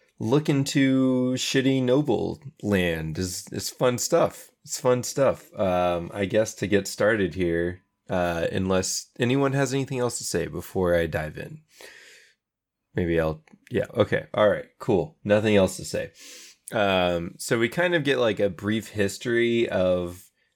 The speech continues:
uh, the current Kaiser's rise to power. Uh, very long info dump by the narrator here, probably about a minute. This,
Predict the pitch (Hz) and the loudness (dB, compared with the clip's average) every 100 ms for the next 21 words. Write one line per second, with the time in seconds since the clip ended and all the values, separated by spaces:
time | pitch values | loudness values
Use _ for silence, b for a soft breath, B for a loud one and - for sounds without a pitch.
0 | _ 98 92 90 85 85 - - 147 147 | _ -4 0 0 -2 -4 -4 0 2 2
1 | - - 110 107 101 95 92 90 92 - | -2 -2 0 2 2 0 2 2 0 -2
2 | 80 92 87 95 104 123 - b b b | -8 -4 0 2 0 -4 -12 b b b
3 | b b 95 90 87 117 175 160 117 104 | b b 0 0 0 0 2 2 4 2
4 | 101 95 95 98 92 95 95 98 95 87 | 2 0 0 0 0 -2 -2 -2 0 0
5 | 85 90 92 95 95 95 101 98 95 156 | 0 0 2 4 2 2 2 0 0 -2
6 | 180 120 92 87 90 98 - 117 - | 0 0 0 0 0 0 0 -6 -6